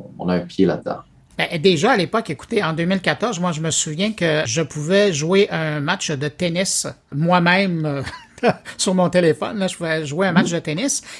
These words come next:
Speaker 2: et je pouvais me prendre pour, euh, Mario. Et là, j'avais des boîtes, je devais sauter par-dessus des boîtes. Là.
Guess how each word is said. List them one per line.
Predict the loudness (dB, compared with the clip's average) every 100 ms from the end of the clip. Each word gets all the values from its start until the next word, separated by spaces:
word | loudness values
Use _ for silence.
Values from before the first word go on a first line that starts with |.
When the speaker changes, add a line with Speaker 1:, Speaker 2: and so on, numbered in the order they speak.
| -4
Speaker 2:
et | 0 2
je | 2
pouvais | 0 0 0
me | 0
prendre | -2 -2 -2
pour, | 2 2 4
euh, | 4 4 2 0 0
Mario. | 0 0 2 0 0 -2
Et | 0
là, | 0
j'avais | 2 0
des | 0 0
boîtes, | 2 2 2 -2
je | -2
devais | 0 2
sauter | 2 4 2 2 0 -2
par-dessus | 0 -2 -2 -2
des | -2
boîtes. | -2 -2 -2 -4
Là. | -6